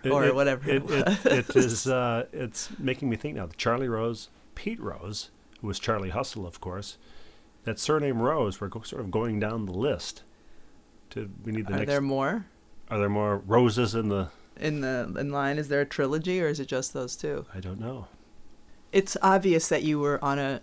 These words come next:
Speaker 2: a trip recently because you had your rolly bag, and you're good for when you get back from a trip. What does it usually take you to unpack your rolly bag? A week on
Speaker 1: Yeah,
Speaker 2: average?
Speaker 1: about that.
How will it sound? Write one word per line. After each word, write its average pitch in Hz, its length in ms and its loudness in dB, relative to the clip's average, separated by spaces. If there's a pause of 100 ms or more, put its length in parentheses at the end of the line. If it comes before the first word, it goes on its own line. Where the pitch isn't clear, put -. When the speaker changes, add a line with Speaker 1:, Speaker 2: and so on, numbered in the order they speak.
Speaker 2:
a 143 100 -4
trip - 480 -2 (920)
recently 143 720 0 (440)
because 147 560 2
you 151 120 2
had 143 280 0
your 143 140 0
rolly 185 380 2
bag, - 480 -2
and 170 180 4
you're 254 160 4
good 196 300 6
for 156 280 4
when 151 160 2
you 151 80 -2
get 143 160 2
back 151 240 4
from 147 180 -6
a 139 60 -2
trip. 139 320 0
What 160 100 2
does 185 100 2
it 190 80 0
usually 165 300 0
take - 300 -2
you 147 80 -4
to 131 140 -2
unpack 135 460 -2
your 131 120 -2
rolly 131 300 0
bag? - 420 -6 (220)
A 131 240 -4
week 147 520 -6 (180)
on 156 160 4
Speaker 1:
Yeah, - 80 4
Speaker 2:
average? 180 560 0
Speaker 1:
about 113 200 -2
that. 107 200 -6